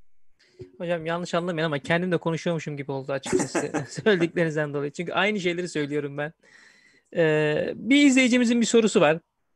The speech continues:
Ee, bu arada dinler tarihi konusu çok araştırma yaptım. Tarihçi de olduğum için, dinler tarihi konusu çok araştırma yaptığım için bu söylediklerinize kesinlikle katılıyorum. Ee, maskeli tanrılar ve örtük kurallar çağı,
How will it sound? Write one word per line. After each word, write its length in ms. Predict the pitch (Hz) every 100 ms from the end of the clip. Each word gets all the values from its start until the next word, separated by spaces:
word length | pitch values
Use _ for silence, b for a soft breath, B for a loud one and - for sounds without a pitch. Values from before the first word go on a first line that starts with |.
| - b -
Ee, 240 | 180 175
bu 60 | 208
arada 160 | 240 196
dinler 300 | 214 233 233
tarihi 340 | 233 202 202
konusu 260 | 208 196 196
çok 140 | 190
araştırma 360 | 185 170 190 185
yaptım. 160 | -
Tarihçi 340 | 170 165 170 175
de 60 |
olduğum 200 | 170 196
için, 180 | 190 139
dinler 260 | 147 170 170
tarihi 180 | 165 160
konusu 140 | 160
çok 120 | 170
araştırma 340 | 160 151 160 160
yaptığım 260 | 160 208
için 220 | 185 147
bu 60 | 151
söylediklerinize 440 | 170 156 147 143
kesinlikle 380 | 160 151 175 165
katılıyorum. 420 | 143 131 135 123 - _ _ b b b b b b b -
Ee, 460 | 202 202 208 190 180
maskeli 500 | 208 277 - 285 311
tanrılar 440 | 254 233 254 285
ve 260 | 240 247 - -
örtük 480 | 220 196 262 -
kurallar 560 | _ 208 214 208 220 233 -
çağı, 400 | - 196 196